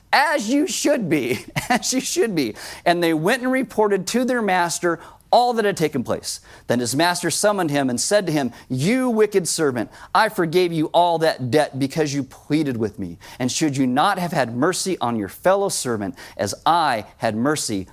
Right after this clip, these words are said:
on you?' And in anger, his master delivered him to the jailers until he should pay all his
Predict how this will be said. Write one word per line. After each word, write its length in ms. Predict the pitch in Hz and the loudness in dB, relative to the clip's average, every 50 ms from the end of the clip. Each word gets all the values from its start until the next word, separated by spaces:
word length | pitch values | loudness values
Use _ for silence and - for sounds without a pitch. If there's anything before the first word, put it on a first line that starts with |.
| - _ - | -12 _ -4
on 240 | 107 101 101 101 98 | -4 -2 -2 -2 -2
you?' 340 | 117 127 107 92 - - - - _ _ - - - | -2 -2 -2 -4 -8 -12 -20 -20 _ _ -20 -10 -6
And 160 | 104 101 113 | -4 -2 0
in 160 | 113 131 135 - | 0 -2 0 0
anger, 440 | 147 165 190 185 160 143 127 110 | 0 0 0 0 0 0 0 -2
his 180 | 107 113 107 110 | -2 -2 -2 -2
master 420 | 120 143 156 156 147 - - 135 | 0 2 2 0 0 -2 -4 -4
delivered 440 | 117 110 110 107 135 160 160 151 131 | -2 -2 -2 0 0 0 0 0 0
him 140 | 131 127 120 | -2 -4 -2
to 140 | - 139 131 | -2 -2 -2
the 120 | 113 107 | -2 -2
jailers 560 | 104 101 107 139 156 156 143 131 120 110 113 | -4 -2 0 0 2 2 2 0 -2 -2 -2
until 340 | 110 107 - - 147 143 143 | -4 -6 -4 -2 0 0 0
he 80 | 135 127 | 0 -2
should 220 | - - 107 104 | -4 -6 -10 -6
pay 280 | - 143 127 127 117 - - | -2 0 0 0 0 -2 -2
all 500 | - 120 131 143 147 147 143 147 147 - - - _ _ | 0 2 2 4 2 2 2 0 -2 -4 -8 -20 _ _
his 500 | - 127 127 123 123 120 120 120 117 | -2 0 0 0 0 -2 -2 -4 -6